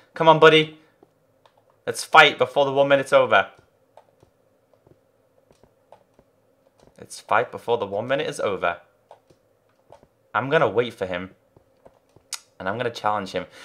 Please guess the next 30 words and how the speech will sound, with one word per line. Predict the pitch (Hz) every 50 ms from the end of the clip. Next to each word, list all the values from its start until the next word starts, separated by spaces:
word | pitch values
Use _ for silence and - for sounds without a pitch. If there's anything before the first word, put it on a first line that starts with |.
| - -
Now, | 127 135
what | 143 180
I | 202 185
have | - 180 190 185
noticed | 185 151 131 - - 127 127 - - -
is | 117 117 -
throughout | - 120 135 143 175 185
today's | - 165 160 156 147 -
video, | - 165 165 147 104 92 85 87 95 - - - _ _ _ _ _ _ _ _ _ _ _ -
my | 101 113 123 127 127 127 123 123 123 123 120 113 - _ _ _ _ _ _ _ _ _ _ _ _ _ _ _ -
hunger | - - 151 165 185 185 160
hasn't | 143 151 139 143 143 135
gone | 139 131 127
down. | 127 139 131 110 90 90 87 - - _ _ _ _ _ - - - - _ _ _
So | - - 147
hunger | 131 - 190 220 247 262 262
is | 226 165 165
not | 180 202 202 -
technically | - 180 - - 170 170 170 175 160
fully | 156 - - 165 160 156
working | 147 139 147 147 143 139 - 147 139 139 135 - - _ _ _ _ _ _ -
in | 123 131
Lifeboat | 127 135 135 131 - - 127 127 123 120 - - - _ _ _ _ _ _ _ _ _ - -
survival | - 120 117 120 123 127 123 120
games. | 120 123 123 120 120 120 -
This | - - 120 - -
guy | - 180 151
better | 117 127 131 127
be | 117 123 113
geared, | 107 - 113 117 120 123 117 -